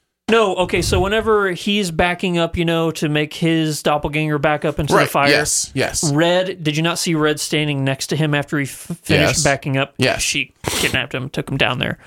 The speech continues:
Speaker 2: Okay.
Speaker 1: Okay, so whenever Adelaide, quote
Speaker 2: Comes
Speaker 1: unquote,
Speaker 2: down later.
Speaker 1: comes down later.
Speaker 2: That's what I meant. That's
Speaker 1: Yeah.
Speaker 2: what I was
Speaker 1: Yeah,
Speaker 2: trying to
Speaker 1: comes
Speaker 2: tell
Speaker 1: down later.
Speaker 2: Right.
Speaker 1: She knows exactly how to get there. Because, you know, she'd been there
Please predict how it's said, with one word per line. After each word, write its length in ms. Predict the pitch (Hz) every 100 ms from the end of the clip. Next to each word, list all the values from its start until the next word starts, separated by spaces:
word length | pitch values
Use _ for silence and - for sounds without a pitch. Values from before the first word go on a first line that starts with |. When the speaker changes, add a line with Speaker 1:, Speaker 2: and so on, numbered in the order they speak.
| - 127
Speaker 2:
Okay. 320 | 123 - -
Speaker 1:
Okay, 300 | 190 175 123 - -
so 460 | - 233 185 139 -
whenever 540 | 165 180 185 180 175
Adelaide, 880 | 196 247 226 175 160 151 147 143 143 - - -
quote 180 | - 170
Speaker 2:
Comes 180 | 156
Speaker 1:
unquote, 160 | 156 139
Speaker 2:
down 140 | 120 120
later. 400 | 143 120 87 76
Speaker 1:
comes 240 | 160 151
down 180 | 151 143
later. 200 | 147 139
Speaker 2:
That's 240 | 165 -
what 160 | 147 131
I 160 | 113
meant. 240 | 98 69 -
That's 140 | 139
Speaker 1:
Yeah. 60 | 135
Speaker 2:
what 80 | 113
I 100 | 101
was 220 | 98 - _ - -
Speaker 1:
Yeah, 100 | 151
Speaker 2:
trying 180 | 120 98
to 60 | 98
Speaker 1:
comes 160 | 180
Speaker 2:
tell 80 | 107
Speaker 1:
down 260 | 175 160 151
later. 200 | 175 175
Speaker 2:
Right. 140 | 143
Speaker 1:
She 220 | - 190
knows 280 | 165 156 151
exactly 840 | 165 147 147 147 147 165 151 147 151
how 240 | - 165 147
to 80 |
get 320 | 139 165 156 -
there. 300 | - - _ _ _ _ _ _ _ _ _ _ _ _ _ -
Because, 340 | 165 160 139 139
you 60 |
know, 160 | 131 127
she'd 220 | - 127
been 140 | 135
there 120 | 135